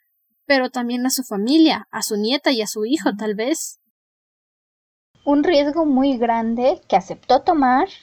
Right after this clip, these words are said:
Speaker 2: y que a la fecha ahorita se están pagando las consecuencias de ese riesgo en este libro. Y de hecho también nos da una perspectiva al... Ya sabíamos en los dos libros anteriores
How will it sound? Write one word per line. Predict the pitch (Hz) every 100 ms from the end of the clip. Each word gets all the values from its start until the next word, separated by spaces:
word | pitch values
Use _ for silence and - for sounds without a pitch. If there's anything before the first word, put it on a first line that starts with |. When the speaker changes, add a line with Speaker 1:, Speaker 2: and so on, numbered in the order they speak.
| -
Speaker 2:
y | 330 240 240
que | - 220 214 214 202 - _ _ _ _
a | 247 214
la | 196
fecha | 196 320 - 269
ahorita | 277 285 - 320
se | 311
están | 262 269 277
pagando | 285 269 269
las | 277 233
consecuencias | - 220 208 - 254 302 277 247
de |
ese | 247 262
riesgo | 247 240 247 233
en | 233
este | - 202
libro. | 208 262 240 - _ _ _ _ _ _ _
Y | 294 294
de |
hecho | 359 523
también | 480 320 311
nos | 330
da | 302
una | 330
perspectiva | 339 277 - 208 - - 254 254 392 - _ _ _ _ _ _ _ _
al... | 247 233 233 233 226 226 226 220 226 226 _ _ _ - _ _ 165 254
Ya | 233 302 330
sabíamos | 415 370 302 294 320
en | 285 220 208 208 202 202 202
los | 220 226
dos | 247 254
libros | 262 277 226
anteriores | 233 208 208 240 311